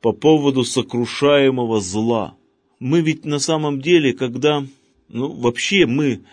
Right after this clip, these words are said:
э, перестали ненавидеть зло. Мы, если что, ещё ненавидим, так людей. Это ещё у нас более или менее получается, а зло ненавидеть мы разучились.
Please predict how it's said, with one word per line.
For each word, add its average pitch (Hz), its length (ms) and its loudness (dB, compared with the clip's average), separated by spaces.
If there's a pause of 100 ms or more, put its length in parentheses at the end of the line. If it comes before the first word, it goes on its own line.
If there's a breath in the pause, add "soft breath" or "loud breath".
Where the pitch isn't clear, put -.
(200 soft breath)
э, 107 200 -4
перестали 135 760 2
ненавидеть 113 600 -4
зло. 107 340 -8 (1300)
Мы, 151 280 2
если - 720 -4
что, 160 260 2
ещё 147 320 2
ненавидим, 143 600 0
так 139 240 -4
людей. 110 580 -4 (920)
Это 139 220 0
ещё 156 300 4
у 151 80 0
нас 147 240 0
более 147 380 4
или 139 120 4
менее 143 320 0
получается, 135 1040 0 (340 soft breath)
а 127 140 0
зло 139 520 4
ненавидеть 135 760 0
мы 143 200 -2
разучились. 123 840 -4